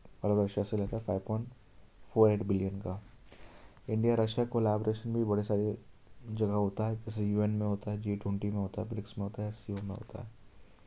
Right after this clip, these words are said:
ठीक है। मिलिट्री और मिलिट्री टेक्निकल कोऑपरेशन जो है एक, अ, मेजर पिलर है स्पेशल प्रिविलेज स्ट्रेटजिक पार्टनर का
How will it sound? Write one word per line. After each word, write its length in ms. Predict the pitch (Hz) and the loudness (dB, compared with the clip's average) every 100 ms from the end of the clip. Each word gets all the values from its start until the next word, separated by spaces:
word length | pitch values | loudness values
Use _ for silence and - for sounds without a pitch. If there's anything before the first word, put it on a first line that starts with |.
| - - - - - - - - | -20 -20 -20 -20 -20 -20 -20 -10
ठीक 160 | 113 110 | -6 -2
है। 180 | 101 101 - - - - - - - - - - - - - - | -2 -2 -14 -20 -20 -20 -20 -20 -20 -20 -20 -20 -20 -18 -12 -2
मिलिट्री 420 | 120 110 110 120 | 4 4 4 2
और 120 | 117 | 2
मिलिट्री 480 | 107 107 104 113 113 110 - - - - | 4 2 2 -2 -2 -6 -14 -18 -16 -4
टेक्निकल 400 | 113 - 113 117 | -2 0 2 2
कोऑपरेशन 680 | 117 110 104 113 - 110 110 | 4 2 2 -2 0 -2 0
जो 140 | 104 | 0
है 220 | 104 117 113 | 0 0 -2
एक, 200 | 110 101 | 0 2
अ, 220 | 98 98 101 - - | 2 2 -2 -16 -8
मेजर 440 | 101 104 104 101 113 | -2 2 2 2 0
पिलर 360 | 113 104 107 | 2 2 2
है 180 | 110 113 - - - | 0 -4 -8 -18 -16
स्पेशल 420 | - 104 101 113 | 4 4 6 0
प्रिविलेज 380 | 107 104 104 110 | 2 2 4 2
स्ट्रेटजिक 560 | - - - 101 113 - | 0 -4 -4 -4 -6 2
पार्टनर 320 | 98 - 104 | 2 2 -4
का 200 | 107 | -6